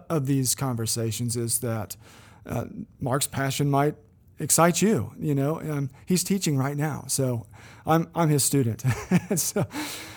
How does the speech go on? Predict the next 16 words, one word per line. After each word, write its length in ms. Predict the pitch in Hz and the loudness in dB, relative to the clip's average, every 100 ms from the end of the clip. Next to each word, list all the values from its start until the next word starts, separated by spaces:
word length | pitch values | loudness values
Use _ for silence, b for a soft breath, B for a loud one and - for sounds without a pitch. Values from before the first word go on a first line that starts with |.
| B | B
um, 340 | - 151 143 - | 0 2 2 -2
and 120 | - 165 | -2 4
so 140 | 156 | 6
I 60 | 151 | 6
did 200 | 165 139 | 4 4
wanna 160 | 131 | 0
mention 340 | 127 120 131 123 | 0 0 0 0
that, 180 | 117 | 0
you 100 | 131 | -2
know, 160 | 139 143 | -2 0
that, 280 | 139 131 - | 0 0 -2
uh, 240 | 135 127 | -2 0
that 160 | 120 135 | -2 -2
this 200 | 147 - | 0 0
is 120 | 131 | 0
interactive. 580 | 135 123 113 110 113 113 | -2 -2 -2 -4 -6 -8